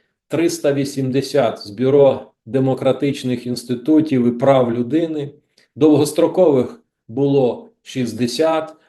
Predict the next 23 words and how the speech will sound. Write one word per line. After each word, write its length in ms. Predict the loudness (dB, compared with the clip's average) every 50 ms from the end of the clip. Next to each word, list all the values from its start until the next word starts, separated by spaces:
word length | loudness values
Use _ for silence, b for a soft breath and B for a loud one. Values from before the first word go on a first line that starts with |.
| b
а 100 | -6 -2
також 400 | 0 0 0 2 2 2 2 2
були 360 | 0 0 2 4 4 4 4 2
співробітники 880 | 0 -2 -2 0 2 0 0 2 0 -2 -2 -2 -6 -8 -8 -6 -8 -4
парламентської 800 | -2 -2 0 2 2 2 2 0 -2 -4 -6 -8 -6 -4 -4
асамблеї 840 | -4 -4 -2 -2 -2 -2 -2 -2 -2 -2 -2 -2 -4 -6 -8 -10 -12 -10
О 120 | -8 -8 -4
Б 220 | 0 0 0 0
С 160 | 0 -4 -8
Є. 380 | -8 -8 -6 -6 -6 -6 -8 b b b b b b b b b -4
От, 340 | -2 0 0 -2 -4 -8
від 460 | -12 -2 2 4 4 4 2 -4 -10 -18 _ _ _ 0
паре 380 | 2 4 6 6 6 6 6
було 340 | 4 4 4 4 4 2 0
тридцять 540 | 0 -2 -4 -4 -4 -4 -4 -6 -6 -4 0
дев'ять, 520 | 2 2 2 2 2 0 -2 -4 -6 -10 -20 _ _ _
тридцять 460 | -2 -2 -2 0 0 -2 -4 -4 -4
вісім 440 | -4 -2 -2 -2 -2 0 0 0 0
від 160 | 0 -2 -2
парламентської 760 | -2 0 2 4 4 2 2 2 -2 -4 -6 -6 -6 -4 -2
асамблеї 880 | -2 -2 -4 -4 -4 -4 -4 -2 -2 -2 -2 -2 -4 -6 -8 -10 -12 -18 _ _ -6
нато 680 | -4 -2 0 2 2 0 0 2 2 2 2 2 B B B B B _ _ _
і 420 | -2 0 2 2 4 2 2 0